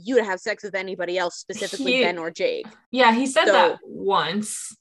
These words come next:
Speaker 1: I don't know where that came
Speaker 2: And
Speaker 1: from. I
Speaker 2: then
Speaker 1: don't know where
Speaker 2: didn't
Speaker 1: that went.
Speaker 2: remember saying it. I guess he was just high. <laughs> I don't know. <laughs> Like,
Speaker 1: Whatever.
Speaker 2: that was a random moment where it, he, like, changed his character for a second. Um,
Speaker 1: Yeah.
Speaker 2: yeah. He just,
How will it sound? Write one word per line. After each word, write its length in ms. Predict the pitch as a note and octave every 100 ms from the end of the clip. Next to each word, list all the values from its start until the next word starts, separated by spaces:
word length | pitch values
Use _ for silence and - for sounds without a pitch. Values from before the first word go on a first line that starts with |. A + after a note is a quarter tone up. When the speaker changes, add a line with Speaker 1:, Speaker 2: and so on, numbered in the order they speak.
| _ -
Speaker 1:
I 60 |
don't 120 | F4+
know 80 | G#4+
where 100 | A4
that 140 | G#4 G4
came 160 | C#4
Speaker 2:
And 120 | B3 -
Speaker 1:
from. 100 | D4+
I 60 |
Speaker 2:
then 80 | A#3+
Speaker 1:
don't 100 | A3
know 60 | B3
where 120 | B3
Speaker 2:
didn't 60 | G3+
Speaker 1:
that 40 | A#3
went. 40 | A3+
Speaker 2:
remember 460 | G3+ G#3+ G#3+ A3
saying 480 | G#3+ - F#3 G#3+ B3+
it. 240 | C#4+ D4+ -
I 100 | A3+
guess 220 | A#3 D4+
he 120 | E4 B3
was 160 | A#3+
just 280 | A3 A3 - _ _ _ _ _ _
high. 480 | - F3 G3 A#3 A3+
<laughs> 20 |
I 120 | G3 A#3
don't 260 | - -
know. 580 | C#4 - C5 - D#4+ C4
<laughs> 20 |
Like, 280 | A#3 A3 - -
Speaker 1:
Whatever. 600 | F#4 F4+ - G3+ F#3+ E3+
Speaker 2:
that 140 | E3+
was 120 | B3 A#3
a 100 | A3+
random 480 | G#3 G#3 G#3 G#3 G3+
moment 400 | G3 G3 G3 E3+
where 420 | G3 F#3 F3+ F3+ -
it, 180 | G3+ E3+
he, 120 | G#3
like, 200 | F#3 E3+
changed 320 | - A3 F3+ G3+
his 120 | G3+
character 440 | F#3+ F3 - G3+
for 120 | G#3
a 60 | G3
second. 500 | G3+ G#3 A3 G#3+ G#3+ - - _ _ _ _ -
Um, 260 | G#3 G#3+ G#3
Speaker 1:
Yeah. 260 | G3+ - - _ _ _ _ _ -
Speaker 2:
yeah. 440 | G3 - D#3+ G#3+ - _ _ _
He 160 | B3
just, 360 | A#3+ C#4+ -